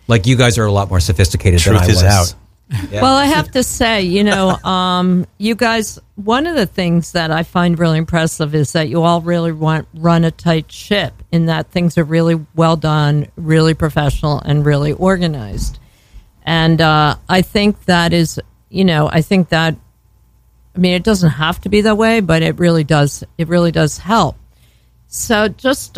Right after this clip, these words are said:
Speaker 3: uh, you know, we have, like, uh, I wanna make sure that we get to talk about all your work separately, but,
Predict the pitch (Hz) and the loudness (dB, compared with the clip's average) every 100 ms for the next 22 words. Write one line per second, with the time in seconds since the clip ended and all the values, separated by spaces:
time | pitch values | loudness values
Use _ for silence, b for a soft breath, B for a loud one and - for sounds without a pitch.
0 | - 202 202 175 - _ _ _ _ _ | -4 0 2 0 -4 _ _ _ _ _
1 | _ _ _ _ _ _ 220 202 190 185 | _ _ _ _ _ _ 2 2 4 4
2 | 196 175 185 170 - 170 156 147 139 - | 4 2 0 -2 -2 0 2 2 0 0
3 | 185 196 214 208 190 - 190 180 170 160 | 2 4 4 2 -2 -4 0 0 0 -4
4 | 151 160 - - _ _ 170 156 170 156 | -4 -4 -6 -16 _ _ -2 -2 0 0
5 | 151 151 147 151 - - 165 151 151 151 | 2 2 0 0 -2 -4 -4 -2 -2 -2
6 | 143 156 | 0 -2